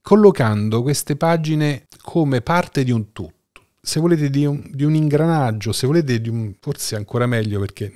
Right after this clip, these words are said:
l'idea del meccanismo potrebbe essere limitante. Cioè, immaginiamo allora veramente la Bibbia come un corpo,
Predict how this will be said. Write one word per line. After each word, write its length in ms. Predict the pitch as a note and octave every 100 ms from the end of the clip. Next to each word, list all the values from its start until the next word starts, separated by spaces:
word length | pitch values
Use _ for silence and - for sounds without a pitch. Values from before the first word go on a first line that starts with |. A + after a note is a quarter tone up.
| _
l'idea 340 | A2 A#2 C3+ C#3
del 140 | A#2+
meccanismo 600 | B2 - A#2+ B2+ A#2+ G2+
potrebbe 380 | G2 G2 G2+ G2+
essere 280 | - G2+ F#2+
limitante. 800 | G2 G2 F#2+ F2 E2+ E2 - - _
Cioè, 160 | - E3
immaginiamo 460 | F3 G#3 C#4+ C#4 D#3
allora 280 | C3+ C3
veramente 460 | B2 D3+ F3 F3 B2+
la 80 | A#2+
Bibbia 300 | B2+ B2 A2+
come 260 | - B2
un 160 | A2+ A2
corpo, 540 | - G#2+ G2 - -